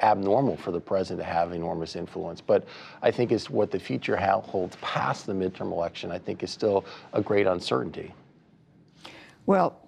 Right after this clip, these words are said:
Speaker 2: <laughs> uncertainty, but, <laughs> but it's, th-, this would be an enormous victory, uh, for him, wouldn't it? I mean, if, if the candidates he endorsed do well and end up, the Senate ends up flipping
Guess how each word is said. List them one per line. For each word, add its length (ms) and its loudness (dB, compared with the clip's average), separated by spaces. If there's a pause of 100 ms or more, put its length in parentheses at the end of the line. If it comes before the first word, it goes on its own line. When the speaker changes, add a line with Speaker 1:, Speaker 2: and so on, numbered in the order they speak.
(120)
Speaker 2:
<laughs> 1080 -2
uncertainty, 720 4
but, 460 4 (540)
<laughs> 540 -12
but 280 2
it's, 460 -2 (160)
th-, 500 0
this 220 2
would 140 4
be 200 8
an 80 4
enormous 460 2
victory, 640 2 (240)
uh, 300 0
for 200 -6
him, 320 -6
wouldn't 320 2
it? 20 4
I 60 2
mean, 200 4
if, 200 2
if 140 -2
the 80 -4
candidates 500 2
he 240 4
endorsed 560 2
do 180 4
well 340 4
and 120 0
end 160 2
up, 220 0 (420)
the 100 0
Senate 300 2
ends 200 2
up 140 0
flipping 520 -2